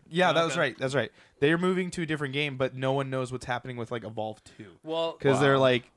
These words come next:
Speaker 2: Well,
Speaker 1: okay, so
Speaker 2: cool,
Speaker 1: now
Speaker 2: well, they were doing Evolve in seasons, and I know that they have the season one, and then they have the season two. Like, they're doing with
Speaker 1: But
Speaker 2: Rainbow
Speaker 1: that's
Speaker 2: Six
Speaker 1: over
Speaker 2: Siege
Speaker 1: now.
Speaker 2: right now. But yeah, season two is over, and I don't think there's just, there's, I don't think
Speaker 1: Uh,
Speaker 2: there's gonna
Speaker 1: they're
Speaker 2: be,
Speaker 1: not
Speaker 2: there's
Speaker 1: gonna
Speaker 2: not gonna be any more updates or anything like that for it.
Speaker 1: No,
Speaker 2: Which
Speaker 1: it
Speaker 2: I
Speaker 1: didn't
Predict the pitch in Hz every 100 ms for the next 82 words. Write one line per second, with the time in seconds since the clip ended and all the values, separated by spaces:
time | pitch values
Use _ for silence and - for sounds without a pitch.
0 | - 139 147 143 - 135 139 147 233 226
1 | 233 247 247 196 165 170 165 143 - 151
2 | 135 113 104 123 123 135 160 165 156 147
3 | 139 143 123 - 143 165 143 123 120 113
4 | 120 123 127 123 117 139 127 117 135 120
5 | 120 139 127 135 131 120 139 143 151 120
6 | 143 139 127 135 139 151 156 165 185 160
7 | 139 131 147 139 127 180 196 190 165 151
8 | 156 135 120 120 127 131 139 135 123 123
9 | - 139 135 131 135 131 135 143 127 120
10 | 113 156 165 160 156 147 123 123 - 127
11 | 117 - 127 123 120 113 113 110 - 110
12 | 107 110 120 165 185 180